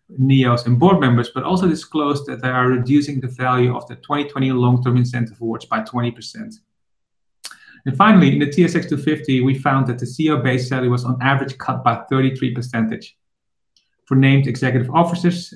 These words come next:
um, neo, their base salary was also reduced on average by twenty-four percent, compared to the board of directors' average base salary cut of twenty-six percent.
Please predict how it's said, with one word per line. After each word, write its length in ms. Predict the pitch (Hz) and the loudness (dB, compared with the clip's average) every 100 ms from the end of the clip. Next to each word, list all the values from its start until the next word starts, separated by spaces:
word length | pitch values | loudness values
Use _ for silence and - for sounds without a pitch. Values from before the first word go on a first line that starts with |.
| 147 | -4
um, 680 | 139 139 135 139 135 135 127 | 0 2 4 4 2 0 -4
neo, 800 | 131 135 143 147 139 147 - - _ - | -2 2 2 2 0 0 -4 -14 _ -6
their 120 | 120 | -4
base 320 | 131 127 - | -2 -2 -2
salary 240 | 135 131 | -4 -2
was 180 | 123 123 | -2 -4
also 420 | 123 123 127 127 | -6 -6 -4 -2
reduced 400 | 120 113 117 117 | -2 -2 -2 -2
on 120 | 123 123 | -2 -2
average 280 | 113 113 | -2 -4
by 120 | - 107 | -4 -6
twenty-four 560 | - 117 110 190 180 | -2 -2 0 0 0
percent, 360 | 123 - 104 107 - _ _ _ _ - | 0 -4 -6 -6 -14 _ _ _ _ -2
compared 440 | 151 170 170 185 | 0 2 2 2
to 40 | 180 | 0
the 100 | 156 | 0
board 220 | 143 143 | 0 2
of 100 | 135 | 2
directors' 340 | 131 127 123 | 0 -2 -4
average 300 | 131 120 120 | -4 -4 -4
base 220 | 113 120 127 | -4 -4 -4
salary 300 | 117 117 - | -4 -6 -6
cut 180 | 117 - | -8 -6
of 220 | 113 - | -10 -10
twenty-six 440 | - 117 110 - - | -6 -4 -4 -10 -16
percent. 400 | - - 107 | -16 -12 -12